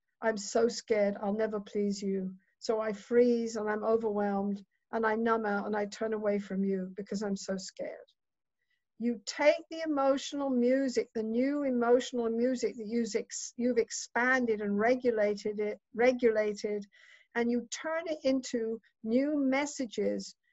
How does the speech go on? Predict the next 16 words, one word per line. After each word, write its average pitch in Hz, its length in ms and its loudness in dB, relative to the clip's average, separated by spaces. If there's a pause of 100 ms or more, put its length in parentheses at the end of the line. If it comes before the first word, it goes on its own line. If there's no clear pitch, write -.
and 220 200 -4
ways 262 400 6
of 240 120 -2
engaging 220 1040 2 (320)
key 294 400 -4 (220)
people 214 680 -4 (420)
in 254 120 8
this 247 160 4
person's 214 500 -2
life 196 400 -2 (160)
or 254 200 8
a 254 80 0
key - 240 -4
part - 280 -4
of 240 100 -8
self, - 380 -4